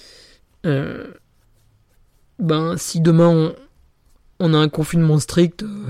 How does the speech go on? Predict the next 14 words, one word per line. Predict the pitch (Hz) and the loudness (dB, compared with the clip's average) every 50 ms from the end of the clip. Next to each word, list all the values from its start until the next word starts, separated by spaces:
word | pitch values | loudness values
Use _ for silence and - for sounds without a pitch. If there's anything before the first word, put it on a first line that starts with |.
| 123 | -4
vous | 127 139 135 143 | -2 -2 -4 0
saurez. | - 170 147 143 160 - - _ _ - - - - - - - _ _ _ _ _ _ _ _ - - - - - - - - - - - - - _ _ _ _ - - | 2 2 2 2 2 -2 -8 _ _ -16 -14 -14 -14 -14 -16 -20 _ _ _ _ _ _ _ _ -20 -20 -20 -20 -20 -20 -20 -20 -20 -20 -20 -20 -20 _ _ _ _ -4 4
Et | - 233 247 | 6 8 10
numéro | 254 240 233 220 226 226 226 | 10 10 10 10 8 8 6
cent | 220 - 208 180 | 6 2 -2 -2
quarante-neuf, | 202 185 180 180 180 190 185 196 208 214 190 - - _ _ _ - - - - - - - - - - - - - - | 0 -2 -2 -2 -2 -2 0 0 0 -2 -4 -10 -18 _ _ _ -2 0 2 2 0 -2 -6 -12 -16 -18 -20 -20 -18 -12
c'était | - - - 240 202 190 226 | -8 -2 0 0 2 4 4
la | 208 190 | 4 4
semaine | - - 180 170 | 4 4 2 4
dernière, | 175 170 160 160 160 165 170 165 - _ | 4 4 4 6 4 4 4 2 0 _
comment | - - - 151 156 160 165 160 | -8 -4 0 2 4 4 4 4
limiter | 151 151 151 147 - - 170 | 4 2 0 2 2 2 2
la | 156 147 | 2 0
casse. | - - - 202 190 156 - - - - | -2 0 0 2 2 0 -2 -6 -10 -12